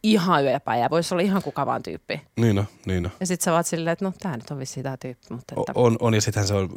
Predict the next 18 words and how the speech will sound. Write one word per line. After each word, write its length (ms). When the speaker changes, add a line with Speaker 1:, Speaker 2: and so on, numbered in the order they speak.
Speaker 2:
ystävälleni 500
on 80
käynyt 260
niin, 180
ei 160
missään 240
nimessä 180
minulla, 340
että 260
Speaker 1:
Ei. 120
Speaker 2:
tällaisella 340
kristillisellä 580
festarilla, 540
mikä 200
Turussa 340
järjestetään, 760
niin, 240
ö, 220